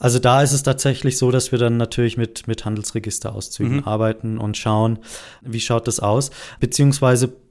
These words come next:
Speaker 1: bei dem Mainz-Thema war es tatsächlich so, wir waren auf einer, auf einer Messe in Mainz, ähm, und haben gesagt, jetzt fahren wir doch eben zu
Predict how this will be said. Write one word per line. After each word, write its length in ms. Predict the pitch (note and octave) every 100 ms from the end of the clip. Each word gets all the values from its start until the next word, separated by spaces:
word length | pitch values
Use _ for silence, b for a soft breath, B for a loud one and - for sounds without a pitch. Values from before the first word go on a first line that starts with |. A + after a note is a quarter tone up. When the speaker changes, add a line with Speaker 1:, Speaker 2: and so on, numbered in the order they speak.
| -
Speaker 1:
bei 120 | A#2+
dem 160 | B2
Mainz-Thema 640 | A#2 A2 D3+ - E3 D#3 D3
war 80 | C3+
es 80 | C3+
tatsächlich 460 | C#3 C#3 C3 C3
so, 120 | C#3
wir 120 | C3 B2
waren 180 | B2
auf 180 | B2+ -
einer, 380 | A#2+ A#2 A2+ A2
auf 140 | A2+ -
einer 100 | A#2
Messe 440 | A#2 B2 - C#3
in 260 | C3+ C3 C3
Mainz, 540 | B2+ A#2+ C#3+ - - -
ähm, 240 | A#2 A#2
und 80 | A#2
haben 100 | A#2+
gesagt, 260 | A2+ A#2 -
jetzt 140 | -
fahren 220 | B2+ C#3
wir 80 | C3+
doch 160 | A#2+ -
eben 320 | B2 A#2+ A#2+
zu 460 | - A#2+ A#2 A#2